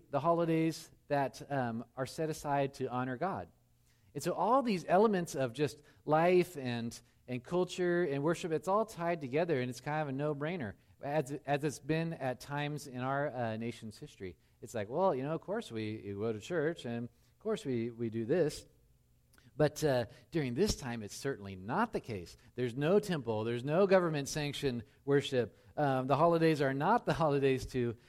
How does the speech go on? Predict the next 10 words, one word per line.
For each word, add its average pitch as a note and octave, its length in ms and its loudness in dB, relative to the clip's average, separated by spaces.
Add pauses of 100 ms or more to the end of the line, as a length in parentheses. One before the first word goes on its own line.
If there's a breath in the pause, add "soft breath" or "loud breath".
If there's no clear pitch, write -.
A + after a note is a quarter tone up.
(160 soft breath)
to C#3+ 160 0
honor B2+ 360 2
God, A2 340 2 (320 loud breath)
and B2+ 140 -6
so C3+ 300 2
they B2+ 180 2
get B2 220 -2
really, A#2 380 2 (280 soft breath)
uh, A2 200 -4 (140)
creative. B2 440 -6